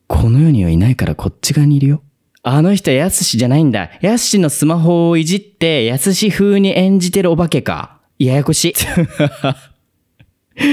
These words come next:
<laughs> なんか感動させたかなと思いきや、ゾッとしてきましたね。つまり、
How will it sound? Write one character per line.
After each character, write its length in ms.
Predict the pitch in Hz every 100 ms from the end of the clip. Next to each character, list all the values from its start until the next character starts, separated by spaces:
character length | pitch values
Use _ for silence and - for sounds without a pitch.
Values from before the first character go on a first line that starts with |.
| 233
<laughs> 0 |
な 120 | 160
ん 20 | 160
か 100 | 135
感 340 | 226 233 269
動 180 | 254 254
さ 160 | -
せ 160 | 240 254
た 180 | 247 262
か 120 | 233
な 140 | 226
と 80 | 226
思 220 | 185 185
い 60 | 185
き 100 | 196
や、 120 | 175
ゾ 160 | 127 147
ッ 20 |
と 260 | 139 - 175
し 100 | -
て 100 | 175
き 80 | 175
ま 100 | 165
し 100 | -
た 100 | 95
ね。 280 | 85 71 - _ _ _ - - _ _ _ _ _ -
つ 200 | - 175
ま 160 | 170
り、 420 | 113 82 69 -